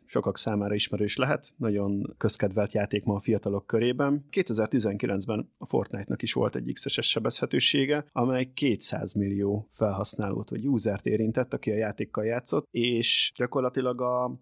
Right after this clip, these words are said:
játékban lévő valutát, ezt az in-game currency tudták ellopni a támadók ennek a sérülékenységnek köszönhetően. Illetve, hogy a nagyobb szereplőknél maradjunk, itt az eBay, akinek egy ilyen U R L-be rejtett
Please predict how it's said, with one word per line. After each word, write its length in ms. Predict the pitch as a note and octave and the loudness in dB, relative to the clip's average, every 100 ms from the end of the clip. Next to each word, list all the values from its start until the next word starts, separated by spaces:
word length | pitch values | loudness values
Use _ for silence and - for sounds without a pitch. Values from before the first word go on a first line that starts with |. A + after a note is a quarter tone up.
| - | -4
játékban 540 | B2+ G#2 - G2+ G2+ | 0 0 -2 -4 -2
lévő 240 | G2+ G2+ G#2 | 0 0 2
valutát, 460 | G2+ G2 - G#2 | 2 2 0 -2
ezt 140 | - - | -2 0
az 100 | A2+ | 2
in-game 340 | A2 G#2 G2+ | 4 4 2
currency 480 | G2+ G#2 G2 G#2+ - | 2 0 0 -2 -2
tudták 360 | - A#2 G#2+ A2 | -2 2 2 2
ellopni 340 | G#2+ G2 G#2+ | 0 0 -4
a 60 | G2+ | -4
támadók 640 | A2 G#2+ G#2 G#2 G#2+ - | -4 -2 -2 -2 -6 -8
ennek 300 | - G#2 G2+ | -2 -2 -2
a 40 | |
sérülékenységnek 880 | - A#2 G2 G2 - G#2 - G#2 G#2+ | -2 0 0 0 0 0 0 0 -2
köszönhetően. 760 | - G#2 A2+ G#2 - A2 G#2+ G#2+ _ | 0 0 0 -2 -2 -2 -2 -4 _
Illetve, 640 | - F#3 - - - - _ | 0 0 4 4 4 0 _
hogy 480 | - - D3 C#3+ - _ | -8 0 2 0 -6 _
a 60 | C#3+ | 0
nagyobb 300 | D#3 B2 A2+ | 2 2 0
szereplőknél 680 | C#3 A#2 A2 A2+ A2+ A#2 | 0 0 2 0 2 2
maradjunk, 580 | A#2 A#2+ A#2+ B2 B2+ B2+ | 2 2 0 -2 -4 -4
itt 220 | - B2 A2+ | -4 -4 -2
az 160 | G#2 - A#2+ | -2 0 0
eBay, 300 | A#2+ B2 B2 | 2 0 0
akinek 420 | G#2+ A2+ G#2 - | -2 -2 -2 -2
egy 180 | G#2 G#2 | -4 -2
ilyen 260 | G2+ G2+ - | -2 0 0
U 140 | B2 | 2
R 60 | A2 | 2
L-be 240 | G#2+ G#2+ | 2 2
rejtett 360 | G#2+ G#2+ A2 | 0 0 -4